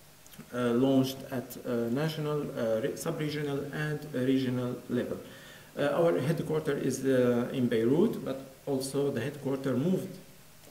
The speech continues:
uh, from Beirut to Baghdad and then to Amman due to security conditions. But since nineteen ninety-seven,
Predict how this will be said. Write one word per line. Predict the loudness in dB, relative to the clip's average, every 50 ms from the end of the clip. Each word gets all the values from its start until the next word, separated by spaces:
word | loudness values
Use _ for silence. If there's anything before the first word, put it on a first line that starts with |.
| -18 -12 -8
uh, | -4 -2 -2 -2
from | -2 -2 -2 -2 0
Beirut | 0 2 2 4 4 4 4 2
to | 0
Baghdad | 0 0 0 2 2 2 2 2 0
and | -2 -4 -2
then | -2 -2 -2
to | -2 -2 -2
Amman | -2 0 0 0 0 -2 -2 -4
due | -2 -2 -2 -2 -2
to | -2 -4
security | -4 -4 -4 -4 -4 -4 -6
conditions. | -6 -6 -6 -4 -4 -4 -4 -4 -4 -4
But | -4 -4 -4 -6 -6 -10 -14 -14 -10 -8
since | -6 -4 -4 -4 -4 -6 -10 -14 -16 -16 -18 -14 -6
nineteen | -2 0 0 0 0 -2 -2
ninety-seven, | -2 -2 -2 -4 -6 -2 0 0 0 0 0 -4 -6